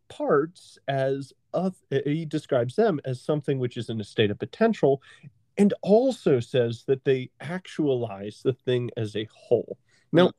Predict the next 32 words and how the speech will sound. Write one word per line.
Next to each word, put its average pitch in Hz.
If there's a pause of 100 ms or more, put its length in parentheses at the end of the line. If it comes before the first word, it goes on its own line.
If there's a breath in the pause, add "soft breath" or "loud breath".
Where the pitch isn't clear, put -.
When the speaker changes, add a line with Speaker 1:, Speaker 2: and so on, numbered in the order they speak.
(240)
Speaker 1:
I'm 165
sure 262
a, 139 (340)
a 139
good 151
Thomist 143
could 117 (480 soft breath)
sort -
me 143
out 147
on 123
this 117
one, 123
but -
just - (400 soft breath)
from 196
a -
surface 180
level, 139 (720)
I, 190 (200)
I 151
am 196
attracted 180
to 160
the 143
view 151
which 143
you 277
seem 139
to 123
be 117
putting, 110